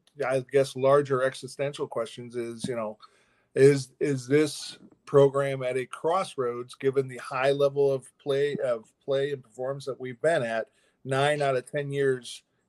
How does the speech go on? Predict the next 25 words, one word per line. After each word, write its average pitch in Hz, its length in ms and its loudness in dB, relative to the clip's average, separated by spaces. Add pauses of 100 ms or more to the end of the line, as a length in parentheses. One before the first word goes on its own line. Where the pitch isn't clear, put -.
in 135 120 -4
the 127 80 -6
top 131 340 -2
six, - 580 0 (420)
and, 131 420 -4 (220)
and 127 260 -10
now 135 540 2 (480)
you've, 127 500 -8 (400)
you 139 800 -4
know, 131 100 4
you 127 140 -2
don't 143 260 8
have 151 300 4
a, 131 180 2 (160)
a 131 180 -2 (220)
definitive 151 560 -6
quarterback 143 480 2
going 139 240 -2
into 135 160 -6
next 127 360 -8
year. 120 320 -4 (440)
I 135 120 0
give 165 360 6
grace, 147 540 2 (100)
I 135 120 -6